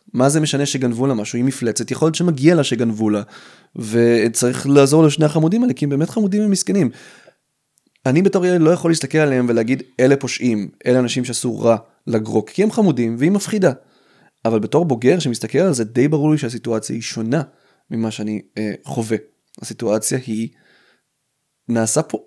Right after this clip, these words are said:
עוול לדמות שהיא גם ככה מסכנה ובודדה. תיתנו לה חזרה את הדבר הזה, את המזוודה. אמ, אבל זה לא קורה.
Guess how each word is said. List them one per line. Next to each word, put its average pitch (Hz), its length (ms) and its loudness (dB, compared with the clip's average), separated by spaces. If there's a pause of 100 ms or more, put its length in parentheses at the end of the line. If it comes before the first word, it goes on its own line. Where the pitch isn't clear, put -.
עוול 120 420 2 (300)
לדמות 117 360 -2
שהיא 190 180 -6
גם 120 180 -2
ככה 143 320 -2
מסכנה 127 500 -2
ובודדה. 110 540 -4 (360)
תיתנו 202 340 0
לה 330 100 2
חזרה 123 480 4
את 117 120 -4
הדבר 117 400 -2
הזה, 113 120 -2
את 110 80 -6
המזוודה. 107 520 -2 (640)
אמ, 113 420 0 (1080)
אבל 113 180 -2
זה 107 100 -2
לא 107 80 0
קורה. 160 260 -2